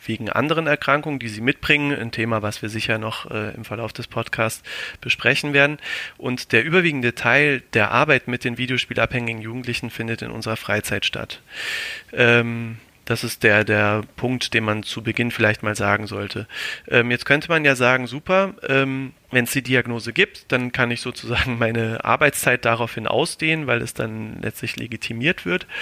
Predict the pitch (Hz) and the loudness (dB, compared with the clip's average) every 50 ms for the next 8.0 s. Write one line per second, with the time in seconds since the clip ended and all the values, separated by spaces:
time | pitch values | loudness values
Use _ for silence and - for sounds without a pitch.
0 | - - - - - - - - - 123 117 113 - - 123 110 - - 113 117 | -4 -4 -4 -4 -6 -8 -8 -4 -2 0 2 4 4 4 4 2 2 4 4 6
1 | 131 147 147 - - - - - - - - - - 143 - - 135 - - 127 | 6 6 4 4 2 0 -2 -4 -6 -6 -4 -2 0 2 2 2 0 2 4 4
2 | 139 - - - 147 - - - 131 127 151 175 214 202 185 151 - - 135 143 | 4 4 2 2 0 2 2 0 0 0 0 0 2 2 0 0 2 2 2 2
3 | - - 139 - - 139 131 - - 131 131 135 - - 123 120 120 - 113 - | 2 2 2 2 2 0 -4 0 2 2 2 4 2 0 0 0 -2 -2 -2 0
4 | 113 120 120 113 - 127 - 120 113 - - 139 160 - 156 139 127 123 117 123 | 0 0 0 -2 -2 -2 -2 -2 0 4 4 4 4 2 -2 -4 -4 -2 0 2
5 | 120 120 110 110 117 135 160 185 196 175 143 - - 135 127 127 120 120 120 123 | 2 2 2 2 2 2 2 2 0 0 0 2 4 4 4 4 4 2 2 0
6 | 120 117 117 117 - - 120 - - - - - - - - - 180 180 170 180 | 0 0 0 0 0 0 0 -2 -4 -4 -6 -6 -4 -2 2 2 2 4 4 4
7 | 165 160 165 180 185 - - 165 165 165 - 170 151 - - 165 165 - - | 4 4 4 4 2 0 0 0 0 2 2 0 0 4 4 4 4 2 -2